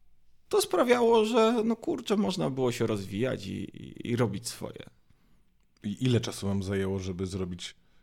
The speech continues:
Speaker 2: ym, spoko program, albo przynajmniej, nie wiem, mini program?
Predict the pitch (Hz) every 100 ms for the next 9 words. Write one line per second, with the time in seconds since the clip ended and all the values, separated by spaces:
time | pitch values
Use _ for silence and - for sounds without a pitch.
0 | _ 92 90 - - - _ - - -
1 | - 117 113 117 104 98 - - _ 113
2 | 113 117 104 101 101 101 110 107 107 107
3 | 98 107 120 110 104 98 95 98 98